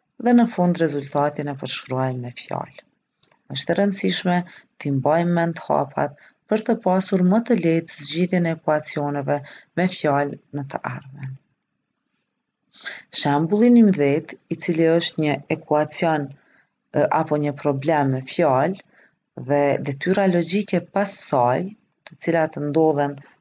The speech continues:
në libër bazë, të zgjidhen nga ju.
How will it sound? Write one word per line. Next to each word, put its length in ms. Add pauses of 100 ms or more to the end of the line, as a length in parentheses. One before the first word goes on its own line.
(200)
në 220
libër 420
bazë, 640 (100)
të 220
zgjidhen 500
nga 220
ju. 260